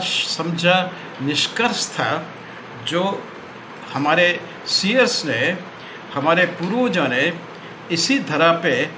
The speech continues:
इस हाइपोथेसिस का निर्माण किया और हमारे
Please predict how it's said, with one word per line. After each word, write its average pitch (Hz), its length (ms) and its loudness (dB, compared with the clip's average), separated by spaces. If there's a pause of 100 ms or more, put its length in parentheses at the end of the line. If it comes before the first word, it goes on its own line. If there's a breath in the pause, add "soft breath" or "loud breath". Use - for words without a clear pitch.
(500)
इस 220 200 -2
हाइपोथेसिस 160 720 -2
का 143 260 -2 (260)
निर्माण 147 440 4
किया 120 380 -4 (1200 loud breath)
और 180 140 4
हमारे 165 540 6